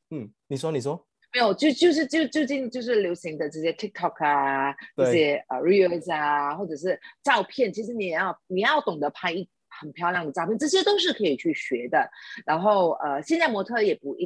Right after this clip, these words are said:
Speaker 2: 定是，呃，只有平面，其实有很多模特都已经是往网络上发展了。而且以前哦，一定要很高才可以当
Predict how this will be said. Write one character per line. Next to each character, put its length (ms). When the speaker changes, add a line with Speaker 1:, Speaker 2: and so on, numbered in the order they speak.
Speaker 2:
定 200
是， 480
呃， 240
只 200
有 260
平 240
面， 200
其 100
实 180
有 120
很 240
多 180
模 160
特 280
都 180
已 100
经 240
是 340
往 200
网 180
络 180
上 300
发 200
展 260
了。 120
而 100
且 180
以 120
前 260
哦， 120
一 100
定 140
要 140
很 220
高 220
才 160
可 100
以 80
当 100